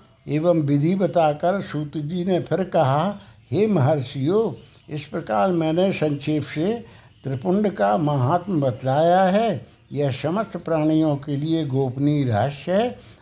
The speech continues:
अतः आपको भी इसे गुप्त ही रखना चाहिए। मुनिवरों,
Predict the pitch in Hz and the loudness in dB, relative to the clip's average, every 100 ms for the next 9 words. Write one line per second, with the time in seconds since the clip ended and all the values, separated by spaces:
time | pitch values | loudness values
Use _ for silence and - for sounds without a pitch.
0 | - 120 175 175 - 135 127 127 - 147 | -10 -6 0 0 0 -2 -4 -4 -6 -4
1 | 151 175 190 - 185 156 165 - 135 127 | -2 -2 -2 -2 -4 -2 -6 -6 -2 0
2 | 185 160 117 120 165 175 147 123 117 139 | 0 0 0 -2 -2 0 -2 0 0 -2
3 | 113 - - - - - - - 113 131 | -4 -10 -20 -20 -20 -20 -20 -6 2 4
4 | 165 180 190 233 254 - | 4 4 4 2 -2 -10